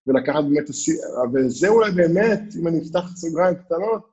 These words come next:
זה באמת, אני חושב, התפקיד של, אה, הנהלה של ארגון טכנולוגי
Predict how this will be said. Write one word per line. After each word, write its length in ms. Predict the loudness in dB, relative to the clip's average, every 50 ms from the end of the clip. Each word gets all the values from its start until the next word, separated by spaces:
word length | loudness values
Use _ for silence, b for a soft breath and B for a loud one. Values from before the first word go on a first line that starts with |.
| _ _ _ _ _ _ _
זה 180 | -6 -2 0 0
באמת, 320 | 2 2 0 0 0 0
אני 540 | -2 -2 -4 -6 -10 -10 -10 -10 -10 -14 -14
חושב, 160 | -12 -10 -12
התפקיד 540 | -12 -12 -14 -20 _ _ _ -12 -12 -12 -8
של, 180 | -6 -4 -2 -2 -2 -2 -4 -6 -10 _ _ _ _ -16
אה, 220 | -14 -12 -10 -10 -8
הנהלה 320 | -6 -2 0 0 0 0
של 160 | -2 -4 -8 -8
ארגון 260 | -6 -2 -2 0 0
טכנולוגי 600 | -2 -4 -6 -6 -2 0 2 2 2 0 -4